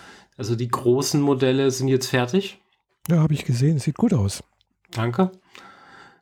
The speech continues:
Speaker 1: Und, äh, jetzt kommt eigentlich noch ein weiteres großes, da bin ich mir noch nicht sicher, ob ich das fertigstellen werde oder ob ich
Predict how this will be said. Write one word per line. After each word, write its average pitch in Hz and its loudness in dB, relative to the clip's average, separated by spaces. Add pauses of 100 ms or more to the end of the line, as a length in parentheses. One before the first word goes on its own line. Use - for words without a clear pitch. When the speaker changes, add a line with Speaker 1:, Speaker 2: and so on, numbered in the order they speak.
(180)
Speaker 1:
Und, 123 2
äh, 127 -2
jetzt 120 -2 (320)
kommt 135 0
eigentlich 156 0
noch 135 2
ein 120 2
weiteres 139 -2
großes, 185 0
da 143 0
bin 135 0
ich 135 -2
mir 135 0
noch 123 2
nicht 120 0
sicher, 143 0
ob 139 -4
ich 135 -2
das 131 0
fertigstellen 135 0
werde 139 0
oder 123 0
ob 123 -8
ich - -8